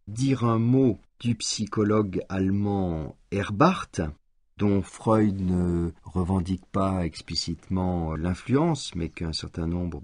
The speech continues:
d'exégètes considèrent comme étant comme influent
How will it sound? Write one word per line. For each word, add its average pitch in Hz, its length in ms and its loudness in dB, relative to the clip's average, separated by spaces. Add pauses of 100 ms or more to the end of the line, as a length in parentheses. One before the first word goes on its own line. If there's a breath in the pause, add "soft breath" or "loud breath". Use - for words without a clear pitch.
d'exégètes 78 1080 -6
considèrent 85 600 -4
comme 78 200 -6
étant 82 240 -8
comme 73 340 -10 (500)
influent 123 640 4